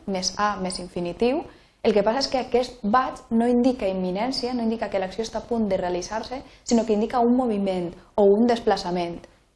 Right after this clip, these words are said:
I en este cas és correcte. O també, han cridat al timbre, vés a veure qui és, el mateix.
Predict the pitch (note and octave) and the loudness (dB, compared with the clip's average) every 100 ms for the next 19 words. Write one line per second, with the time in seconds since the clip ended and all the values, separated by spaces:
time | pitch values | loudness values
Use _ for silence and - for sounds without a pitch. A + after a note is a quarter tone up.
0 | _ _ G3 F3+ E3+ - G3+ A3+ A#3 - | _ _ -4 -2 -2 -4 -6 -6 -6 -6
1 | F#3+ F3 - - - - _ _ _ G3 | -4 -4 -8 -10 -16 -16 _ _ _ 0
2 | F#3+ F3 G3 A#3+ - - _ - A3+ A3+ | 0 4 4 4 -2 -18 _ 0 2 6
3 | A#3 A3 A3+ A3 C4 C4 B3+ C4 E4 - | 6 8 6 6 6 6 6 4 0 -8
4 | - _ _ G#3+ G3+ G3+ G3+ G#3+ A3+ A3 | -20 _ _ 2 2 2 2 2 2 2
5 | F#3+ - - - F#3+ F3+ F3+ F3+ G2 | 2 0 -6 -4 -4 -2 0 0 -2